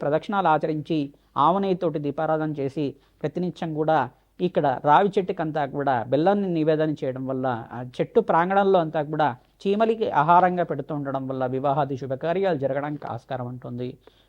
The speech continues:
ప్రధానంగా కూష్మాండ దానం అనేది దానం చేసుకుంటూ ఉండాలి. ఇక్కడ మకర రాశి జాతకులంతా కూడా చూసుకుంటే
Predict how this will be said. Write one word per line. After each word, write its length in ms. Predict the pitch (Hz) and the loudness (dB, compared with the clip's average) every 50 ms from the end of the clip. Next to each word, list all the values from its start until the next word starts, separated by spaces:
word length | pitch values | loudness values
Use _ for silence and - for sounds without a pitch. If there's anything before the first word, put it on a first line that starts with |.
| _ _ | _ _
ప్రధానంగా 460 | 139 139 156 180 202 214 214 208 202 196 202 - | 2 4 4 4 2 2 4 4 4 4 2 0
కూష్మాండ 500 | 170 175 180 - - 190 185 190 190 185 | -2 -2 -2 -4 -4 -2 -2 0 0 0
దానం 320 | 160 156 160 165 160 160 | -2 -2 -2 -2 -4 -4
అనేది 180 | 160 165 156 131 131 | -4 -4 -4 -4 -4
దానం 220 | 139 143 143 160 147 143 | -4 -2 -4 -6 -4 -6
చేసుకుంటూ 400 | 131 - - - 143 139 135 139 139 | -8 -8 -8 -10 -8 -6 -6 -6 -4
ఉండాలి. 260 | 139 139 147 151 165 185 190 - - - _ _ _ - | 0 0 0 2 0 -2 -4 -6 -16 -20 _ _ _ -10
ఇక్కడ 240 | 160 - - 165 160 151 131 117 135 165 - _ _ _ _ _ _ _ | -8 -4 2 4 4 4 4 0 -2 -6 -12 _ _ _ _ _ _ _
మకర 280 | 143 156 - - 214 208 | -2 2 4 6 6 8
రాశి 280 | 214 214 202 208 226 175 | 8 8 6 6 2 2
జాతకులంతా 480 | 180 175 170 185 185 180 165 165 165 160 156 156 | 4 2 2 2 0 -2 -2 0 0 0 -2 0
కూడా 120 | 160 160 | -2 -6
చూసుకుంటే 480 | 147 160 147 - _ 147 147 143 170 | -6 -8 -12 -12 _ -10 -6 -2 0